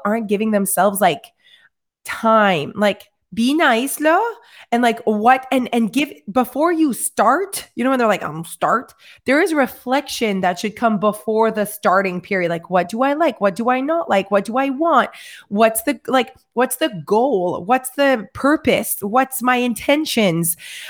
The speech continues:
Um, people just go ahead and, like, "I'm gonna go to Sobeys and get vegetables." And, like, it's all diet and, like, not at all what they want.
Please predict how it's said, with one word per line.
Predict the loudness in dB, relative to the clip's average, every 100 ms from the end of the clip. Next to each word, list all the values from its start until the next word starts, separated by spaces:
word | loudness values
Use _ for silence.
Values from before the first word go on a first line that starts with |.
| 0
Um, | 6 6 4 2
people | 2 4
just | 2 2
go | 4 6 8
ahead | 6 4 2
and, | 0
like, | 0
"I'm | 2
gonna | 2
go | 2
to | 0
Sobeys | 0 0 0 -2 -2
and | -2
get | -2 0
vegetables." | -2 -2 -4 -2 -2 0
And, | 0 2
like, | 2
it's | -2 -4
all | -4 -2 -2
diet | -2 -2 0 0 0 2
and, | 2 0
like, | 0 0
not | 2 4 4 2
at | 4
all | 4 4
what | 2 0
they | -2
want. | -4 -4 -4 -4 -6